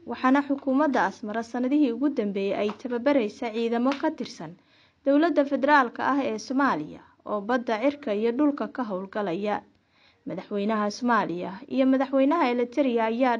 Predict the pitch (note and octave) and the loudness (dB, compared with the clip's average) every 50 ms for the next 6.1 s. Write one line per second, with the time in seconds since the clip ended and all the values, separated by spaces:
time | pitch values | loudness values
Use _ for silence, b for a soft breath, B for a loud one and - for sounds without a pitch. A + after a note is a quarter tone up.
0 | - - D#4 D#4 C4+ - - - A#3 A3+ A#3+ - - D4+ B3+ A#3 G3+ G3 G3+ G3+ | 2 2 4 4 4 2 0 -4 -4 -4 -4 -6 -6 -4 -4 -2 -4 -2 -2 -2
1 | G#3+ A3+ A3 A3 G#3+ - - - B3+ C#4 D#4 D4+ D4+ C#4 A#3+ B3 B3+ C4 B3+ - | -2 -2 -2 -2 -4 -6 -4 -2 0 2 2 2 2 2 2 2 2 0 0 -2
2 | A3+ A3 G#3+ - B3+ A#3 G#3+ - G#3 - A3+ A3+ C4+ C#4+ C4 C4+ - - A#3 A3 | -4 -4 -4 -6 -6 -8 -6 -8 -8 -6 -2 2 2 4 2 2 0 -4 -4 -2
3 | A3+ A#3+ C#4+ C#4+ C4 G#3 - - D#3 - - - b b b b b b b b | 0 2 2 2 2 0 -4 -6 -10 -12 -12 -16 b b b b b b b b
4 | - - E4 C#4+ C#4 B3+ A#3+ B3 B3 D#4 D#4+ D#4+ - C4 G#3 C#3 D#3+ G3+ G3 A3 | -4 0 2 4 4 4 2 2 2 2 2 2 0 -2 -2 -2 -2 -2 -2 -4
5 | G#3+ G#3 - - - C#4 B3+ A3+ A3 A#3 C#4 D4 C4+ A#3 - - - - F#3+ A3 | -4 -6 -6 -4 -2 0 0 0 0 2 2 2 2 0 -2 -4 -4 0 2 2
6 | A3+ A3+ | 2 0